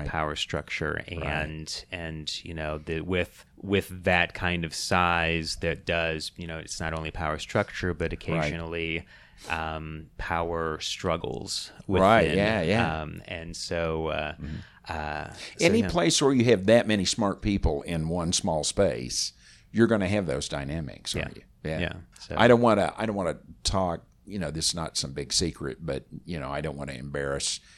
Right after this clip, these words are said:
Speaker 1: any, anybody who used to be in that hospital, so I'm not gonna say where it was, but
Speaker 2: Sure.
Speaker 1: I used to be in a hospital, um, um,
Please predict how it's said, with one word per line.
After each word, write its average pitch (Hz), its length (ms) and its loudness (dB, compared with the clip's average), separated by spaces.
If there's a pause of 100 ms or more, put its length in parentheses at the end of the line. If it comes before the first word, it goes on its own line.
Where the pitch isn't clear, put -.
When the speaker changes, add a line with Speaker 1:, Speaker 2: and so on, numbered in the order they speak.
(320)
Speaker 1:
any, 76 360 -4 (140)
anybody 80 460 -4
who 71 180 -6
used 71 320 -6
to - 60 -12
be 78 100 -6
in 71 80 -6
that 69 140 -8
hospital, 76 500 -6
so - 140 -6
I'm 69 100 -8
not 71 160 -8
gonna 64 100 -8
say 73 180 -2
where 67 180 -8
it - 60 -10
was, 71 280 -2
but 71 180 -8
Speaker 2:
Sure. - 100 -14 (280)
Speaker 1:
I - 40 2
used 87 320 0
to 71 200 -6 (300)
be 95 240 2
in 78 100 -2
a - 80 -6
hospital, 80 600 -4 (460)
um, 78 580 -6 (200)
um, 76 560 -8